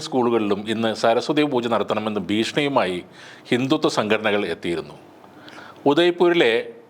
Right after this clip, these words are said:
ധജനഗറിലുള്ള ഡോൺ ബോസ്കോ സ്കൂളിൽ പൂജ നടത്തണമെന്നാവശ്യപ്പെട്ട് ഹിന്ദു ജാഗരൺ മഞ്ചാണ് രംഗത്ത് വന്നത്. സ്കൂളിലെ വിദ്യാർത്ഥികളിൽ ഭൂരിഭാഗവും ഹിന്ദുക്കളാണെന്നും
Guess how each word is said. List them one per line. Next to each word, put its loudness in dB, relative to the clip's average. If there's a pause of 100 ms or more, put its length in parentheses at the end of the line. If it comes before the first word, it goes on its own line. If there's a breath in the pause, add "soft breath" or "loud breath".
(200)
ധജനഗറിലുള്ള 4 (120)
ഡോൺ 4
ബോസ്കോ 0
സ്കൂളിൽ 0 (100)
പൂജ 0
നടത്തണമെന്നാവശ്യപ്പെട്ട് 0 (520 loud breath)
ഹിന്ദു 2 (220)
ജാഗരൺ 2 (120)
മഞ്ചാണ് -2 (120)
രംഗത്ത് -2
വന്നത്. -16 (800 loud breath)
സ്കൂളിലെ 4
വിദ്യാർത്ഥികളിൽ 2
ഭൂരിഭാഗവും 2
ഹിന്ദുക്കളാണെന്നും -2